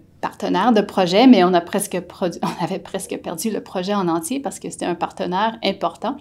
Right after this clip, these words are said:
Mais on a réussi à le faire, mais c'était, euh, parce que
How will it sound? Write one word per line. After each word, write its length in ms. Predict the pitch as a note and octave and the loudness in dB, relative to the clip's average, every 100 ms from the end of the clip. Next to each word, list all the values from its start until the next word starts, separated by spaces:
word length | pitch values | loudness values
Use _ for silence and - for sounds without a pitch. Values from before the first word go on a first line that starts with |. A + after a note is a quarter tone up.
| - - - - _ G#3+ | -16 -20 -20 -20 _ 2
Mais 140 | A#3 | 6
on 100 | C4 | 10
a 100 | D#4+ | 10
réussi 600 | D4+ C4+ B3+ - G#3 G#3+ | 10 6 6 2 2 2
à 100 | E3+ | 2
le 60 | E3+ | 0
faire, 340 | C#3 D3+ C4+ - _ - - - | -4 -4 -6 -10 _ -20 -20 -2
mais 300 | G3 F#3+ F#3+ | 0 0 -2
c'était, 560 | F#3+ G3+ G#3 G3 G3 F#3 | -2 0 4 4 4 4
euh, 220 | E3+ D#3+ | 2 0
parce 320 | D#3+ A3 - | 2 0 0
que 280 | - G3 - | 0 2 2